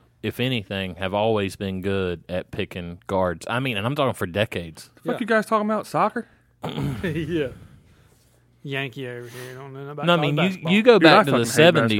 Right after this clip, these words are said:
Speaker 2: basketball.
Speaker 1: man.
Speaker 2: I don't get it.
Speaker 1: They have always picked good guards.
Speaker 3: Yeah.
Speaker 1: That's one. That's like a staple for the Tar Heels. We always
Speaker 3: Yeah.
Speaker 1: have, like, a top guard.
Speaker 3: Yeah, a top guard and a, and a bunch of big men.
Speaker 1: Yeah, but I don't know. Uh,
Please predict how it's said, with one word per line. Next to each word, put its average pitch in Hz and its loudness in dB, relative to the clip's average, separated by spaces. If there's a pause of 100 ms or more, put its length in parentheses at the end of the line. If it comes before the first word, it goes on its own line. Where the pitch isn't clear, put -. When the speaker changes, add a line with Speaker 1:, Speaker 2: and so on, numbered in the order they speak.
Speaker 2:
basketball. 117 2
Speaker 1:
man. 120 2
Speaker 2:
I 151 6
don't 156 4
get 110 0
it. 113 -4 (480)
Speaker 1:
They 127 4
have 131 4
always 110 2
picked - -6
good 98 -2
guards. 87 -2 (240)
Speaker 3:
Yeah. 135 -10 (300)
Speaker 1:
That's 117 0
one. 123 -2
That's 120 -2
like 117 -2
a 104 -2
staple 113 -4
for 104 -8
the 92 -6
Tar 101 -2
Heels. 95 -4
We 107 -2
always 104 0
Speaker 3:
Yeah. 107 -4
Speaker 1:
have, 101 -2
like, 98 -4
a - -10
top - -4
guard. 92 -4
Speaker 3:
Yeah, 143 -12 (240)
a - -20
top 151 -6
guard 156 -4
and 135 -10
a, 147 -10
and 127 -12
a 123 -16
bunch 139 -12
of - -16
big 151 -6
men. 127 -16 (100)
Speaker 1:
Yeah, 104 0 (320)
but 127 0
I 110 0
don't 135 0
know. 120 -2 (220)
Uh, 85 -10